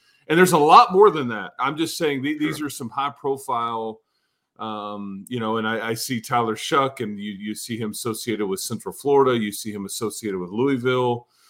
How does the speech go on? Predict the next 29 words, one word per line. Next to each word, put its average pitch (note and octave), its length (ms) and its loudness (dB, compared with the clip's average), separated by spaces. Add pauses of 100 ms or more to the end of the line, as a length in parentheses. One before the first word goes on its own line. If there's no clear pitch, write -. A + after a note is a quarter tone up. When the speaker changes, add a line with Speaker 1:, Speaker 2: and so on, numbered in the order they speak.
(380)
Speaker 1:
<clears throat> - 80 -4 (960)
Anyway, A#2 300 4
it's B2+ 240 -2
just, C#3 360 0
uh, G#2+ 220 2
it's B2 220 0
just - 240 -6
kinda B2 160 0
wild. G2 440 0 (120)
Um, G#2+ 380 -4 (100)
so, C3 440 2
but C3+ 180 2
what D#3 80 -4
we're E3 140 0
about D3+ 240 0
to D3+ 60 -8
get C#3 160 -6
into B2+ 300 -8
here B2 480 -4 (540)
is C3 240 -2
the, A#2+ 340 -2 (840)
the B2+ 180 -6
other C#3 300 -2
side G2+ 440 -4
of F#2+ 160 -8
the G2 80 -6
portal. F2+ 500 -6 (600)
So B2+ 480 4
yesterday, C3 1080 0